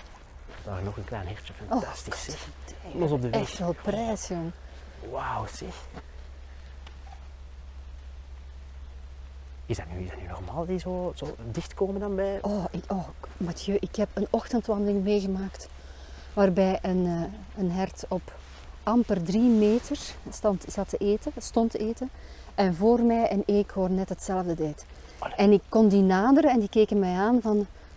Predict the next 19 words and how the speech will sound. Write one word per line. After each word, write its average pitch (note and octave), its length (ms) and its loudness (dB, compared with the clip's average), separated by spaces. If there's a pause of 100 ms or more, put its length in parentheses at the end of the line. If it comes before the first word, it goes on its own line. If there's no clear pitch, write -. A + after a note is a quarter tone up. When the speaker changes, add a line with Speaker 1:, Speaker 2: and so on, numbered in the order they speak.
(160)
Speaker 2:
"Eh, G3 140 4
excuseer, G3+ 680 4
ik G3 80 2
ben F#3+ 120 6
hier F3 160 6
wel F#3 120 4
aan A#3+ 60 4
het A3+ 120 2
ontbijten, D#3 580 2
hè." A3 80 4 (920)
En F#3+ 220 6
die F#3 120 6
zijn G3+ 180 6
blijven G3 320 0
staan. D#4+ 360 0 (1040)
Ik G#3 160 4
ben A3+ 140 10
daar G#3+ 140 8 (300)
minutenlang B3 840 10